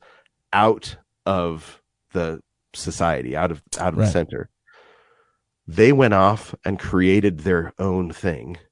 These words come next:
Speaker 2: <laughs>
Speaker 1: And now the government wants it back. <laughs>
Speaker 2: And you know what? And
Speaker 1: Like,
Speaker 2: they don't even
Speaker 1: yeah.
Speaker 2: know that that's what's happening right now. That's what makes me
Speaker 1: Right.
Speaker 2: so upset. It's like,
Speaker 1: <coughs>
Speaker 2: yeah.
Speaker 1: Right. We,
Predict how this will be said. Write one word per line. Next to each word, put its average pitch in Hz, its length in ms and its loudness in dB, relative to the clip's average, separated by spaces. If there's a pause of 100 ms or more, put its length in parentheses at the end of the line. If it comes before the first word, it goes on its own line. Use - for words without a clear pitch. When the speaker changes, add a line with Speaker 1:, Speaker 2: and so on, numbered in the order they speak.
(240)
Speaker 2:
<laughs> - 120 4 (180)
Speaker 1:
And 92 140 -2
now 104 220 6
the 104 100 2
government 104 460 2
wants 90 440 -4
it - 180 -8
back. - 420 -6 (100)
<laughs> - 80 -8 (680)
Speaker 2:
And 131 280 6
you 151 80 6
know 156 160 4
what? 160 220 4 (160)
And 147 100 10
Speaker 1:
Like, 123 60 10
Speaker 2:
they 143 140 6
don't 151 180 4
even 127 220 6
Speaker 1:
yeah. 123 80 8
Speaker 2:
know 143 240 8
that 123 80 4
that's 117 240 2
what's 110 120 2
happening 120 440 0
right 87 160 -2
now. 90 80 0
That's 190 240 6
what 156 120 4
makes 131 200 6
me 147 60 10
Speaker 1:
Right. 160 100 8
Speaker 2:
so 127 140 6
upset. 98 360 4
It's 98 140 0
like, 98 320 0 (520)
Speaker 1:
<coughs> - 460 -2
Speaker 2:
yeah. 90 280 0 (600)
Speaker 1:
Right. 160 220 8
We, 151 180 4